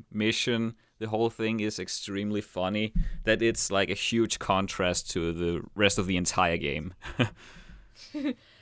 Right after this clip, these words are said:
Speaker 2: Yeah, I've, um, I have finished the Mass Effect trilogy,
Speaker 1: Hmm.
Speaker 2: but I haven't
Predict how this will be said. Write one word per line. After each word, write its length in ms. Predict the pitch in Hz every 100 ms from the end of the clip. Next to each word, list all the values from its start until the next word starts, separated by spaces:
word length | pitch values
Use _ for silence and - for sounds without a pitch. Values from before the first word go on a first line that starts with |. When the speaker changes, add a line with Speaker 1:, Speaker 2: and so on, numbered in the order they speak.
| _ _
Speaker 2:
Yeah, 280 | 240 208 190 -
I've, 280 | 214 247 247
um, 760 | 233 214 208 196 196 190 220 - _ _ _ _ _ _ _
I 600 | 226 247 240 233 233 220 - _
have 360 | 254 320 370
finished 580 | - - 294 277 269 -
the 100 | 214
Mass 320 | 208 208 214
Effect 480 | 214 208 180 - -
trilogy, 920 | - 190 175 165 196 - - - 285 _ _ _ - _ _ _ _ -
Speaker 1:
Hmm. 60 |
Speaker 2:
but 420 | 208 190 190 185 -
I 220 | 190 190
haven't 320 | 208 208 196